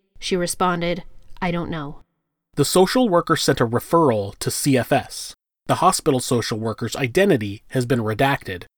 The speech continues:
Speaker 2: so they will be referred to as social worker.
Speaker 1: Social worker was calling with concerns about the above-named couple's motivation and ability to parent.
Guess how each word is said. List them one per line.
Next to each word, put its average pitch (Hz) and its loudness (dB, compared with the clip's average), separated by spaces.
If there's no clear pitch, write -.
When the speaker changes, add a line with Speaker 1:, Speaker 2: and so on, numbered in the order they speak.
Speaker 2:
so 147 4
they 147 2
will 160 6
be 156 0
referred 196 2
to 127 2
as 113 -4
social 151 0
worker. - -14
Speaker 1:
Social 233 0
worker 190 2
was 170 0
calling 175 0
with 185 0
concerns 196 2
about 156 -4
the 156 -2
above-named 160 -2
couple's 165 -4
motivation 175 -4
and 185 0
ability 160 -4
to - -6
parent. - -12